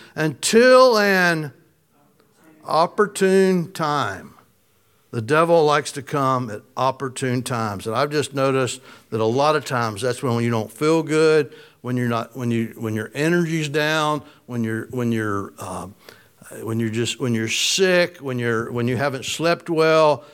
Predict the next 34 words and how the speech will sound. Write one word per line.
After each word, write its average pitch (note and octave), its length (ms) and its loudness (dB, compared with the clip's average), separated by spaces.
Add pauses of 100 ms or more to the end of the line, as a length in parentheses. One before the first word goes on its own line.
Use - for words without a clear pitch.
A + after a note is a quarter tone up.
(140)
and C3 120 -6
oftentimes F3 720 2
what D3 140 -6
comes D3 260 -4
from D3+ 140 -6
that D3+ 180 2
is C#3 160 -2
we, D3+ 260 0 (300)
uh, A#2 160 -8 (440)
when D3 180 -2
those G3 260 4
things F#3 220 2
are D#3+ 100 2
happening G3+ 360 2
in E3+ 60 2
our C#3+ 140 4
lives, D3 340 2
oftentimes F3+ 640 0
if D#3 80 0
we're D#3 100 2
not D3+ 200 -2
careful, F3 360 2
we D#3 200 0
ostracize D#3 800 0
ourselves F3 600 0 (240)
from D#3 160 -2
the C#3+ 80 0
very F3+ 300 2
people F3+ 380 0
we F3 100 2
need F3 180 2
to E3+ 60 -2
be F3+ 220 2
around. G#2+ 540 -4